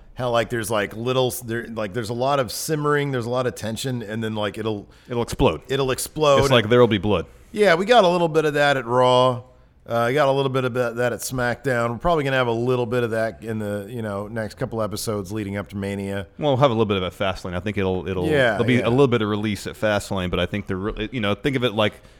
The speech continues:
Speaker 2: two tectonic plates rubbing against
Speaker 1: Yeah.
Speaker 2: each other. And there might be little quakes, but eventually there's gonna be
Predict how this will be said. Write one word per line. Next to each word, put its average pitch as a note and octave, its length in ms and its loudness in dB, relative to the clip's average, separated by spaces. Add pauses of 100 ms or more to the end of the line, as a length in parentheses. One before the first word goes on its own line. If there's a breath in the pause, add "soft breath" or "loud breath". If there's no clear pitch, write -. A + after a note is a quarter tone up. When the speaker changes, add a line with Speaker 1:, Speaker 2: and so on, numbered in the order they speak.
(120)
Speaker 2:
two D#3 140 -2
tectonic - 640 -4
plates A#2+ 320 0
rubbing G#2 240 -2
against B2+ 180 0
Speaker 1:
Yeah. A2 100 -2
Speaker 2:
each G2 60 -2
other. F#2+ 140 -4
And A#2 80 0
there C#3+ 40 2
might D3 140 2
be C3 80 -4
little A#2+ 240 2
quakes, - 500 -10 (400 soft breath)
but G#2+ 100 0
eventually A#2 360 2
there's G2 140 2
gonna G2 180 0
be G2 340 0